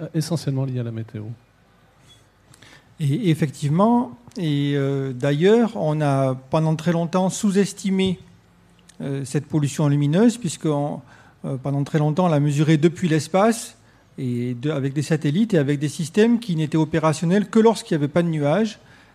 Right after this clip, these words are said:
Speaker 2: Et lorsque la pollution lumineuse est effectivement, euh, plus faible, puisque les nuages font pas cocotte minute et renvoient pas la lumière au, au sol. Et les Allemands à Berlin ont montré qu'avec un ciel nuageux, la,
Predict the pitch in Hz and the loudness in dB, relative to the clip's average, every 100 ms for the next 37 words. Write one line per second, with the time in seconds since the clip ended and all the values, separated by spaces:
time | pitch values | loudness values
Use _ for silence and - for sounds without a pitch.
0 | - 143 165 175 - 156 160 170 170 170 | -6 0 0 0 -2 -2 0 0 0 -2
1 | 170 156 151 214 202 185 170 180 - 170 | 0 0 0 2 2 0 -2 -2 -4 -4
2 | 180 214 - 208 165 - 196 170 190 226 | -2 -2 -4 -8 -8 -2 -2 2 4 4
3 | 247 202 - - 151 147 151 180 180 156 | 4 0 -4 -2 0 0 -2 -2 -2 -6
4 | 160 165 156 165 165 160 208 160 156 151 | -4 -2 -2 -2 -2 -4 -2 -2 -2 0
5 | 165 165 190 175 160 165 160 185 220 - | 0 0 2 2 0 -4 -4 -2 -4 -8
6 | _ _ _ - 165 214 156 156 135 165 | _ _ _ -16 -10 -8 -6 -6 -6 -8
7 | - - - _ 160 135 135 135 139 143 | -16 -20 -20 _ -6 -2 0 0 0 2
8 | 151 165 180 147 143 151 202 190 156 147 | 2 2 2 2 2 4 4 4 0 0
9 | 180 202 170 143 139 151 151 139 175 156 | 0 2 2 2 0 -2 -2 0 0 2
10 | 160 147 147 139 190 220 220 233 - 151 | 2 2 2 4 4 4 2 0 -4 -4
11 | 139 131 131 135 151 | -2 -2 -4 -4 -6